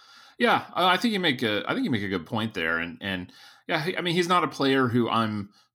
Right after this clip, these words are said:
particularly excited about or, or project a lot from, but, um, you know, it does remind me, uh, it, it makes me think back a little bit about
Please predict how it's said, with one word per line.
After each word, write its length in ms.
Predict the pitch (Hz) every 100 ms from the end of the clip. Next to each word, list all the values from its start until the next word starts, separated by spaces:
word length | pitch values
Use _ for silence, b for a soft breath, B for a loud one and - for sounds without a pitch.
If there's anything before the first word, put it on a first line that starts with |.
| -
particularly 840 | 139 139 143 131 113 110 101 - -
excited 540 | 98 - 110 110 110
about 320 | 117 110 123
or, 100 | 104
or 160 | 101 101
project 640 | - 101 87 101 110 - -
a 40 | 104
lot 360 | 104 101 -
from, 380 | - 92 95 110
but, 240 | 107 85 - B B B -
um, 420 | 104 98 92 - _
you 120 | 170
know, 140 | 135 117
it 100 | 120
does 380 | 147 143 120 123 _ -
remind 460 | 120 117 120 113
me, 460 | 117 120 110 110 107 -
uh, 300 | 101 95 92 - _ 110
it, 720 | - 117 90 95 98 131 123
it 100 | 139
makes 240 | 175 -
me 80 | 139
think 160 | -
back 200 | 110 110
a 60 | 104
little 200 | 113 143
bit 160 | 117 95
about 320 | 90 87